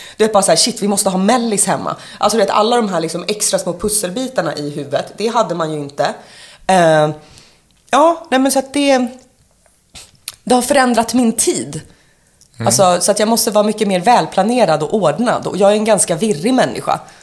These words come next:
Speaker 1: Så att det har väl, hon, hon har liksom förändrat det att jag, så här, ja, men jag måste, om, om, om jag ska plugga repliker och har en halvtimme, då är det så här, ja, men då, då måste jag få in det här i den,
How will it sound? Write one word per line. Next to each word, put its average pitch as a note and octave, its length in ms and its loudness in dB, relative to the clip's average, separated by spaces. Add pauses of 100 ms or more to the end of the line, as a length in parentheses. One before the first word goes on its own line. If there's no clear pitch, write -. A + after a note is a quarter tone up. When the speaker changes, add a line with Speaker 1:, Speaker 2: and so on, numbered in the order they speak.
(140)
Speaker 1:
Så - 120 0
att F#3+ 100 2
det B3+ 140 0
har F#3 140 -2
väl, D3 300 0
hon, A3+ 180 0
hon A3 200 0
har A3 80 2
liksom G3+ 220 -2
förändrat G#3+ 340 2
det D#3 100 -4
att D#3 120 -6
jag, D#3 120 0 (140)
så - 140 0
här, D3+ 180 2 (880)
ja, G#3 80 0
men G#3 200 2
jag G3+ 100 4
måste, - 460 0
om, G3 380 -2
om, - 560 -8
om G#3+ 120 2
jag G#3+ 80 4
ska A#3 80 0
plugga F#3 300 0
repliker G3+ 600 -4 (120)
och F3 120 -2
har E3 160 4
en D3+ 80 -2
halvtimme, D#3+ 520 -2 (220)
då A#3 60 2
är - 20 4
det F#3+ 60 2
så D#3 120 0
här, D#3 140 2
ja, G#3 80 4
men G#3 140 0
då, G3 260 -2 (480)
då F#3 120 0
måste A3 240 2
jag F3+ 80 -2
få F3 120 -2
in A#3+ 260 -2
det E3+ 80 0
här D3 320 -2
i D#3 100 -4
den, D3 260 -4